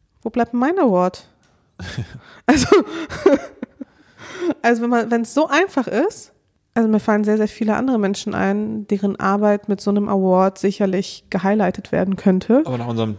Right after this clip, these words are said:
Speaker 2: TikTok vom Wochenende kriegen wir, glaub ich, keinen Award mehr.
Speaker 1: Ja, wahrscheinlich nicht. Aber ja, das, äh, wollte ich auch noch mal da gelassen haben. Also wir verlinken euch sowohl den Twitter-Beitrag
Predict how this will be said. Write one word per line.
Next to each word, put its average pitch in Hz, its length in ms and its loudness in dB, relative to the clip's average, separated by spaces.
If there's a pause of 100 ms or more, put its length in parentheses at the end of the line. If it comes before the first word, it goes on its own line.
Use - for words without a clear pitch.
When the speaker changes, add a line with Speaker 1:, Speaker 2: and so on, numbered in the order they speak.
(140)
Speaker 2:
TikTok 123 340 -8
vom 104 200 -10
Wochenende 104 440 -8 (420)
kriegen 107 200 -6
wir, 98 80 -4
glaub 95 100 -2
ich, 90 80 -8
keinen 92 200 -4
Award 90 260 -4
mehr. 92 160 -4 (340)
Speaker 1:
Ja, 220 300 4
wahrscheinlich 208 400 0
nicht. 202 300 -4 (840)
Aber 202 220 4
ja, 185 280 2
das, - 280 -2
äh, 202 420 4 (1160)
wollte 196 140 0
ich - 100 -8
auch 196 60 0
noch 190 140 0
mal 190 120 2
da 185 180 0
gelassen 185 380 -2
haben. 196 300 0
Also 185 360 0 (1200)
wir 202 300 2
verlinken 196 480 0
euch 180 280 -2
sowohl 196 420 2
den 202 240 2 (140)
Twitter-Beitrag 208 920 0